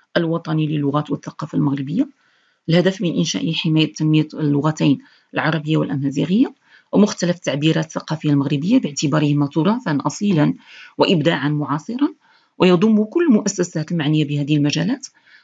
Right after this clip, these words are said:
ويحدد قانون تنظيم صلاحياته وتكلفته وكيفية تسييره. المجلس الأع-، العلمي الأعلى وهو الو-، الجهة الوحيدة المؤهلة لإصدار الفتاوى المعتمدة رسميا في شأن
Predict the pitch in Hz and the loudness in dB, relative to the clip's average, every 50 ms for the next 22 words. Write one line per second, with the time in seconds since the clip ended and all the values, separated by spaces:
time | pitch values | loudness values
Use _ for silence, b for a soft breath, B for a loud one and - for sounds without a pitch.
0 | b b 170 180 180 - 269 214 175 160 160 170 - - 175 165 160 165 160 160 | b b 4 4 4 4 2 0 -2 -2 -6 -6 -6 -4 -2 -2 0 -2 -2 -4
1 | 156 - 156 139 160 156 151 - 143 143 151 - - 151 151 156 156 - 160 143 | -4 -4 -2 -2 -2 -2 -2 -4 -4 -4 -4 -4 -4 -4 -4 -4 -4 -6 -8 -6
2 | - 156 - - 151 151 139 151 - 151 147 143 - 165 151 - - 147 147 147 | -6 -8 -10 -8 -10 -10 -10 -8 -6 -6 -6 -6 -4 -6 -8 -6 -4 -6 -6 -6
3 | _ - 147 151 180 214 - 320 302 - b b b b b b b b b b | _ -6 -2 0 0 0 0 -2 -4 -6 b b b b b b b b b b
4 | b - 214 262 302 - 240 185 - - - 147 143 151 160 - 165 156 156 165 | b 2 4 4 4 4 0 -4 -4 -4 -6 -4 -4 -4 -4 -2 -2 0 0 2
5 | 156 160 151 147 - 147 160 226 277 - _ _ _ _ _ _ _ - 170 170 | 2 2 2 2 0 -2 -2 -2 -2 -4 _ _ _ _ _ _ _ 2 4 4
6 | 175 170 156 165 165 185 - - 156 156 156 147 151 147 143 165 - - 311 339 | 4 4 4 2 0 0 -2 -2 -2 0 0 0 0 0 0 0 0 2 2 4
7 | 285 175 180 - b b b b b b b 190 190 190 190 190 - 262 269 262 | 4 2 2 0 b b b b b b b 2 2 4 2 2 4 2 2 4
8 | 226 190 180 180 170 180 185 - - 165 170 160 151 170 156 - 233 240 220 180 | 2 2 2 2 2 0 -2 -2 0 -2 -2 -2 -4 -8 -6 -4 -4 -2 0 0
9 | 160 160 156 147 139 - 196 190 170 147 147 151 170 - - 208 226 226 180 170 | 2 2 2 2 2 2 2 2 2 2 2 0 0 2 4 6 6 6 6 4
10 | 180 - b b b b b b b b 190 180 - - - - 185 175 | 2 -4 b b b b b b b b 0 2 2 2 0 2 2 2